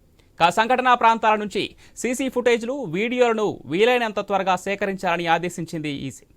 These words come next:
అలాగే ఛార్జ్ షీట్ కూడా వేయాలని చెప్పింది. ఇక క్షేత్రస్థాయి పరిశీలనలో భాగంగా బాధితులుగా చెప్పబడుతున్న వారు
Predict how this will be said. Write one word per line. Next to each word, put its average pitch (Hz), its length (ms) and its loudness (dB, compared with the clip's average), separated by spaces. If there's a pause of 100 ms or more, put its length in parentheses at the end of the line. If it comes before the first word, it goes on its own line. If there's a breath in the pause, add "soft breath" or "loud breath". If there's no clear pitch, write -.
(480 soft breath)
అలాగే 233 320 6
ఛార్జ్ 233 420 4
షీట్ 247 180 -4
కూడా 220 260 4
వేయాలని 208 360 2
చెప్పింది. - 400 -10 (320)
ఇక - 120 2
క్షేత్రస్థాయి 262 720 4
పరిశీలనలో 208 560 0
భాగంగా 170 500 2 (320 soft breath)
బాధితులుగా 233 560 6
చెప్పబడుతున్న 214 600 -2
వారు 185 340 2